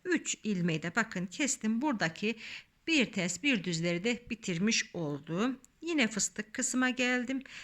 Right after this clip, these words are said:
Bir tersten sonra hemen ortadakinin alt kısmına girerek fıstık oluşturdum.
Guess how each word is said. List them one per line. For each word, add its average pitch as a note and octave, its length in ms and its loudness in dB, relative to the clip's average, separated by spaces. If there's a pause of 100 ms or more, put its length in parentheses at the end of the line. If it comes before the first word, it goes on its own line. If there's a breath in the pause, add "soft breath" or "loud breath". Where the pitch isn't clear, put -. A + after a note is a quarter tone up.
(220 loud breath)
Bir B3+ 260 0
tersten D#3 540 -2
sonra F#3 1000 0 (640 soft breath)
hemen G#3+ 360 2
ortadakinin D#3 800 -4
alt G#3+ 340 -2
kısmına E3 540 -2
girerek D#3+ 560 -4
fıstık - 480 -6
oluşturdum. A#3 800 -2